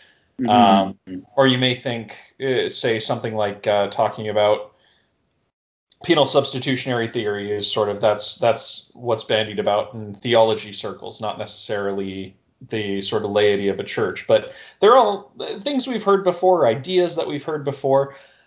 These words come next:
Speaker 2: but the world behind that language is totally different. Um,
Speaker 1: Mm-hmm.
Speaker 2: I, I'm not totally convinced that it's even recognizable to sort of the vast majority of,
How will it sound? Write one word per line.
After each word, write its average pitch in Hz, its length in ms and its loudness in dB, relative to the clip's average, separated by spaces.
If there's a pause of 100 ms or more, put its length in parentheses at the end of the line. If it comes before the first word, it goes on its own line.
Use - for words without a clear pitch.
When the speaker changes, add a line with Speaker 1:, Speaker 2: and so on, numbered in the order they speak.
(120)
Speaker 2:
but 151 120 -2
the 175 80 2
world 175 600 0
behind 151 560 0
that 120 240 4
language 123 460 -4
is - 320 -12
totally 160 600 2
different. - 520 -12 (420)
Um, 113 60 -2 (480)
Speaker 1:
Mm-hmm. 98 340 -2 (280)
Speaker 2:
I, 120 300 0 (220)
I'm 123 260 0 (600)
not 131 640 -2
totally 147 440 -2
convinced 139 440 -4
that 127 120 -2
it's 123 160 -4
even 147 220 -4
recognizable 117 1040 -2 (640)
to 113 460 -2
sort 117 260 2
of 110 380 -2
the 120 80 -6
vast 113 340 2
majority 110 760 -2
of, 104 320 2